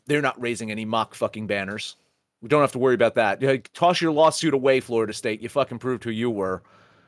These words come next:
Liberty, though, I think they've got a chance here. Uh, take Liberty with the points.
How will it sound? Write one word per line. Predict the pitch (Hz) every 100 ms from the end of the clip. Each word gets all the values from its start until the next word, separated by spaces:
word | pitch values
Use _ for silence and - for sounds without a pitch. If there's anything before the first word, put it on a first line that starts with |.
| _ _
Liberty, | 120 143 131 113
though, | 107 95
I | 98
think | 117 110
they've | 95
got | 104
a |
chance | 92 104 95 -
here. | 90 85
Uh, | 87 92
take | 92 139 120
Liberty | 120 107 95
with |
the | -
points. | 95 82 -